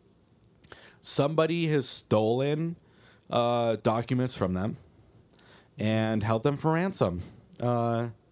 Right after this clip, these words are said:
and so C D Projekt Red posted this thing on Twitter, and it basically said, like,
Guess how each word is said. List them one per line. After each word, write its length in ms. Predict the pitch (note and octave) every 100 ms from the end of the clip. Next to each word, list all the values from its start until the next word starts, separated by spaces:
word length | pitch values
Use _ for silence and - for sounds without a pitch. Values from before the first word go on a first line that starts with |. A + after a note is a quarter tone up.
| _ _ - - -
and 220 | - B2+
so 120 | B2 C3+
C 200 | - D3+
D 60 |
Projekt 320 | D3 D3+ C#3+ B2+
Red 240 | C3+ B2+
posted 360 | C#3 B2 C3 A#2+
this 180 | A2+ -
thing 140 | A#2+
on 80 | A#2+
Twitter, 380 | - C#3 C3+ B2
and 100 | A#2
it 200 | A2+ -
basically 320 | A#2 A#2 A2
said, 260 | G2+ A#2 A2+
like, 200 | G#2+